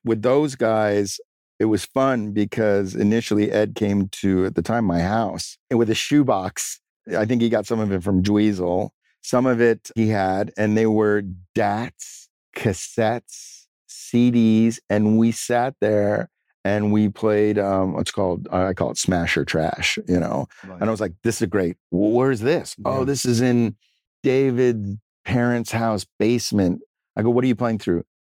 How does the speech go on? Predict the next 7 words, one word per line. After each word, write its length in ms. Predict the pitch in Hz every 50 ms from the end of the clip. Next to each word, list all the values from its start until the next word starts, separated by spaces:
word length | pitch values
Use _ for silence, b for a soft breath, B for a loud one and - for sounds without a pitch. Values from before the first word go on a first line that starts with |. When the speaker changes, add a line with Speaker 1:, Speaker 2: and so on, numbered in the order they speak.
| _ _
Speaker 1:
"A 40 | 98
basement." 760 | 92 90 107 104 104 107 98 - - 90 87 78 71 67 62 - _ _ _ _ _ -
"Oh, 160 | 98 90 - -
shit, 380 | - - - - - - - - _
this 140 | - 104 -
is 100 | - -
great." 360 | _ - - - 82 -